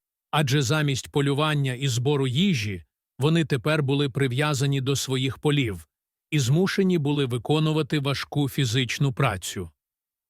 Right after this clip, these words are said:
Цікаво, що він називає аграрну революцію найбільшою аферою в історії, оскільки люди почали працювати більше, але не завжди жили краще. Аграрна революція також привела до збільшення населення,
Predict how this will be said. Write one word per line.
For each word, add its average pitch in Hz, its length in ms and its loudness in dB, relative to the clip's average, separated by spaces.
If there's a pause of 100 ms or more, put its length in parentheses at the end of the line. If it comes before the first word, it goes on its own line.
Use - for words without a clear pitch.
(140)
Цікаво, 240 540 2
що 156 200 0
він 160 200 2
називає 135 640 0
аграрну 147 580 2
революцію 139 800 0 (360)
найбільшою 185 920 4
аферою 160 640 2
в - 120 -8
історії, 107 680 0 (520)
оскільки 185 560 4
люди 170 380 4
почали 165 540 0
працювати 151 680 0
більше, 127 580 0 (460)
але 143 260 4
не 139 140 2
завжди 135 480 2
жили 123 340 0
краще. 156 680 -2 (720)
Аграрна 190 520 4
революція 160 560 2
також 135 420 0
привела 143 460 0
до 143 140 2
збільшення 139 580 0
населення, 135 720 0